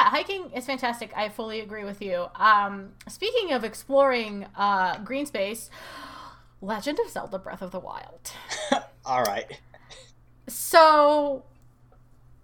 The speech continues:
Speaker 1: outside of this podcast, um,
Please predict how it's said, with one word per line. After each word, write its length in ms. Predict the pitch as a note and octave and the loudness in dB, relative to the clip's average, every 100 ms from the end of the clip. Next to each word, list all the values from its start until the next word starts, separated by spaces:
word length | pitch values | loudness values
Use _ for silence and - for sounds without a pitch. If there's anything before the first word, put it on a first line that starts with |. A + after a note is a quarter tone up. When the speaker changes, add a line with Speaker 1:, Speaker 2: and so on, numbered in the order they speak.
| _ - - - - - | _ -20 -20 -20 -20 6
Speaker 1:
outside 680 | E4+ A4+ C5+ - F4 D4 C4+ | 10 10 10 4 6 8 6
of 160 | B3+ G#3 | 2 -2
this 500 | G#3+ G3+ - - - - - | -6 -6 -8 -12 -16 -16 -4
podcast, 840 | B3+ - G#3 E3 A3+ - - - - | -4 -2 0 0 0 -8 -14 -16 -4
um, 640 | G#3+ G#3 G3 F#3 - - | -2 0 0 -2 -4 -10